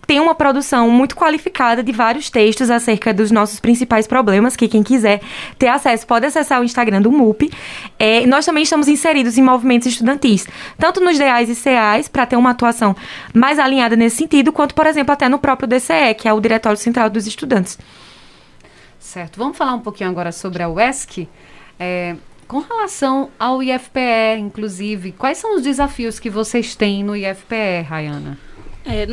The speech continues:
Speaker 3: a gente do I F P E, né, então, é, a, com esse atual governo, a gente teve o,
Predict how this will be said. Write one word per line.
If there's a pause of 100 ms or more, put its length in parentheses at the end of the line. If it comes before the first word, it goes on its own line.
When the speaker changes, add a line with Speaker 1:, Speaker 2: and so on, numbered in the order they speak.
(120)
Speaker 3:
a
gente
do
I
F
P
E,
né,
então, (300)
é, (240)
a,
com
esse (380)
atual
governo,
a
gente
teve
o,